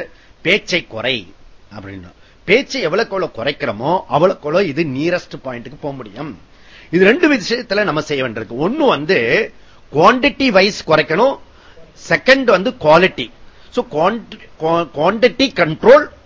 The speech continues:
quality control. குவாண்டிட்டி கண்ட்ரோல் வந்தா தான் குவாலிட்டி கண்ட்ரோல் பண்ண முடியும். இங்க உபநிஷத்து பேசுறது வந்து குவாலிட்டி கண்ட்ரோல்.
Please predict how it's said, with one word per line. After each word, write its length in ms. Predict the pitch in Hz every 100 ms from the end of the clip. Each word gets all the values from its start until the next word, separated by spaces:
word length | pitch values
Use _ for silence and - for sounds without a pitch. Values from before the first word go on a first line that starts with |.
| -
quality 480 | 147 180 196 196 190
control. 360 | - 110 - 98 - - - _
குவாண்டிட்டி 920 | 104 123 160 185 - 202 202 - 202 196 196 -
கண்ட்ரோல் 500 | 160 170 165 185 180
வந்தா 420 | 156 151 170 185 180 175
தான் 240 | 185 226 254 151
குவாலிட்டி 460 | 160 190 202 202 180
கண்ட்ரோல் 460 | 175 175 143 180 196 -
பண்ண 200 | 151 170
முடியும். 320 | 131 107 - - - - - - - - - - - - - - - - -
இங்க 180 | 165 208
உபநிஷத்து 540 | 165 160 262 254 202 180
பேசுறது 380 | 208 220 180 190
வந்து 160 | 262
குவாலிட்டி 440 | - 185 262 196 254
கண்ட்ரோல். 440 | 175 165 143 107